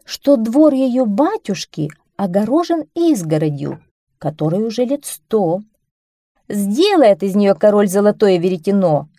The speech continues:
и спрядет она с радостью ему золотую нить. Не захочет же король, чтобы золотую нить она пряла на простом деревянном веретене.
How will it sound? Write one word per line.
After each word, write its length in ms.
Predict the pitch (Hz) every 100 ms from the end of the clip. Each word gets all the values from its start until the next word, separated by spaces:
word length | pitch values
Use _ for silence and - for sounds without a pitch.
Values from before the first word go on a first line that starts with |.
| _ _
и 120 | 381
спрядет 840 | 415 - - 359 262 214 269 269 240
она 220 | 220 202
с 160 | 196 -
радостью 760 | 160 185 262 302 269 - 202
ему 220 | 185 175 165
золотую 680 | 165 160 156 285 294 208
нить. 520 | 175 165 170 156 - _ _ _ _ _ _ _
Не 180 | 170 165
захочет 640 | 147 156 - 143 151 175 175
же 120 | 226
король, 420 | 247 247 254 220 _
чтобы 340 | _ - 214 214
золотую 600 | 202 214 220 226 208 185
нить 500 | 180 214 349 311 - _ _ -
она 280 | 170 214
пряла 440 | 214 214 233 214 208 -
на 140 | 226 220
простом 840 | - 202 - - - 285 415 339
деревянном 680 | 247 226 202 220 254 254 233
веретене. 720 | 220 214 - 202 175 147 139